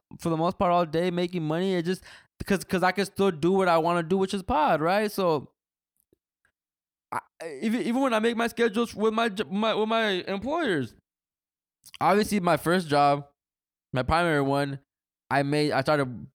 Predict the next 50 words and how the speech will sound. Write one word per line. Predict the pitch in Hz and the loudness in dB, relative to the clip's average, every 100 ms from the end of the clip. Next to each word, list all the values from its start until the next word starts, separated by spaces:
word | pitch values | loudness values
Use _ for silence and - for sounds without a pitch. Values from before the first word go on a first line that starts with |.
| - - 92 92 | -16 -16 -14 -10
working | 147 147 147 131 | -2 -2 0 -2
the | - | 0
pod | 143 131 | 2 4
around | 131 127 | 2 2
that | 131 131 | 0 0
schedule. | 131 120 113 104 - _ _ - | -2 -2 -2 -6 -8 _ _ -8
But | 135 | -2
now | 156 165 151 135 | 2 2 0 -2
I | 143 | -2
incorporated | 139 151 151 143 | 0 0 0 0
this | 131 | -2
new | 143 180 | -2 -2
job, | 151 151 147 - - - | 0 2 2 -2 -20 -10
and | 127 | -6
it's | 165 | 0
like, | 160 131 | 0 2
y'all | 139 196 | 2 2
gotta, | 202 160 | 2 2
like, | 143 127 117 | 2 0 0
I | 165 | 2
don't | 185 | 2
tell | 131 165 | 2 0
them | 208 | 2
what | 156 | 2
I | 143 | 2
do, | 131 156 214 208 196 _ - | 0 0 2 0 -4 _ -4
but | 151 | -2
it's | 165 | 2
like, | 151 | 2
y'all | 143 196 | 2 2
gotta | 202 151 | 0 0
get | 156 | 0
on, | 139 | 0
y'all | 147 190 | 2 2
gotta | 202 170 | 4 2
have | 156 | 2
to | 151 139 147 | 0 -2 0
handle | 156 160 156 | -2 0 -2
this, | 131 131 175 139 | -2 -2 -2 -2
these | 147 196 | -4 -2
days | 165 196 214 208 | -2 0 0 0
that | 196 | -2
I | |
need, | 208 247 269 185 | -2 -2 -2 -2
because | 170 180 151 | -4 -2 -2
if | 135 | -2
not, | 147 190 196 | 0 0 0
then | 160 147 123 - _ _ - | -2 -4 -6 -12 _ _ -6
I'm | 151 147 | -6 -4
sorry. | 139 160 196 254 269 254 | 0 2 2 0 -6 -8